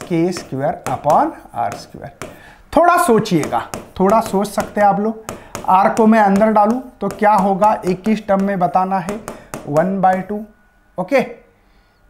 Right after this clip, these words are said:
यहाँ पे एम बाकी था ना, एक एम है, एम ओमेगा स्क्वायर। बात समझ में आ रही? इस आर को अंदर डाल दूं तो मैं आर लिख सकता हूं, ओके,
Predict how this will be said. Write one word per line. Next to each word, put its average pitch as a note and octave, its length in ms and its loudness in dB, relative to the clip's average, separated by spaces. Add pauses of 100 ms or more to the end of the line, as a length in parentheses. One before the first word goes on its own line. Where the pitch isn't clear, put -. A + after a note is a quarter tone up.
(100)
यहाँ D#3+ 240 -2
पे F#3+ 220 -4
एम F3+ 200 0
बाकी F3 320 0
था - 160 -10
ना, F#3 180 -6 (100)
एक E3+ 200 -6
एम E3+ 200 -2
है, F3+ 180 -4 (460)
एम G#3+ 320 4 (760)
ओमेगा C#3 460 0
स्क्वायर। A#2+ 320 -10
बात F#3+ 160 2
समझ A#3+ 200 0
में A#3 140 2
आ - 20 4
रही? A#3 140 0 (440)
इस C4 200 2 (140)
आर G#3+ 180 4
को A#3+ 120 2
अंदर G#3 360 0
डाल D3+ 200 0
दूं E3+ 180 -8 (480)
तो F#3 80 -8
मैं G#3 200 0 (160)
आर F3+ 340 4
लिख G3 180 -4
सकता - 320 -6
हूं, A3 160 -4 (1500)
ओके, C4 220 0